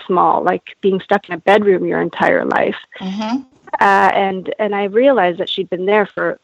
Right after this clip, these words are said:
Speaker 1: for longer than my own mother had been
Speaker 2: Was
Speaker 1: alive.
Speaker 2: alive.
Speaker 1: <laughs>
Speaker 2: Mm-hmm.
Speaker 1: On the, yeah, just
Speaker 2: Mm-hmm.
Speaker 1: standing there with nothing to do. And it really affected me. So, uh, I just,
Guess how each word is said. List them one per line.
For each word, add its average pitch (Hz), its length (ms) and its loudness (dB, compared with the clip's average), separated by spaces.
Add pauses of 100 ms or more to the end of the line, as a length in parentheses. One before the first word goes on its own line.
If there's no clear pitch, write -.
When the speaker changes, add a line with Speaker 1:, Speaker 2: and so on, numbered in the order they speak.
(120)
Speaker 1:
for 175 160 -2
longer 185 340 2
than 170 200 -4
my 170 160 0
own 170 220 -2
mother 180 520 2 (640)
had 185 240 -2
been 185 180 6
Speaker 2:
Was 175 220 -2 (140)
Speaker 1:
alive. 180 680 4
Speaker 2:
alive. 247 220 -4
Speaker 1:
<laughs> - 80 -16 (100)
Speaker 2:
Mm-hmm. 208 220 -8
Speaker 1:
On 214 140 0
the, 214 200 -2 (400)
yeah, 277 180 6
just 254 200 0
Speaker 2:
Mm-hmm. 208 100 -16
Speaker 1:
standing 254 460 0
there 180 180 -6
with 180 120 -8
nothing 208 540 -2
to 180 120 -6
do. 190 420 2 (460)
And 220 120 4
it 202 100 2
really 233 280 6
affected 196 500 -2
me. 165 240 -4 (120)
So, 185 300 6 (420)
uh, 190 260 4
I 208 120 0
just, 202 200 -6